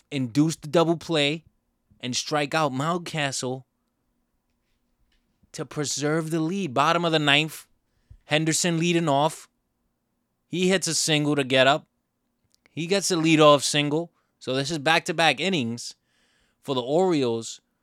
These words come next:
that they get the leadoff man on. And Gunnar Henderson steals second, and he gets pegged.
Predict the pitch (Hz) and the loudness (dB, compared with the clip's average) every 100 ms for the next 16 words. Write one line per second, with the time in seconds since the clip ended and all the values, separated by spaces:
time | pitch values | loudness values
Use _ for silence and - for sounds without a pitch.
0 | _ _ _ _ _ 123 123 143 156 151 | _ _ _ _ _ -6 -2 -2 0 -2
1 | 139 151 151 147 139 143 131 135 160 139 | 0 2 4 2 0 -2 -2 -2 -4 -2
2 | 117 113 _ _ - 127 165 185 151 180 | -4 -10 _ _ -10 -2 0 2 0 0
3 | 185 156 139 120 117 _ _ _ _ _ | 0 0 -2 -2 -6 _ _ _ _ _
4 | _ - - - 214 220 202 151 - 220 | _ -10 -8 -4 2 4 4 2 2 2
5 | 214 135 123 _ _ _ _ _ _ _ | 2 -2 -6 _ _ _ _ _ _ _
6 | - 127 147 160 185 151 - - 135 156 | -10 -4 -2 2 2 2 -4 0 6 8
7 | 160 143 120 110 95 | 8 6 4 -2 -14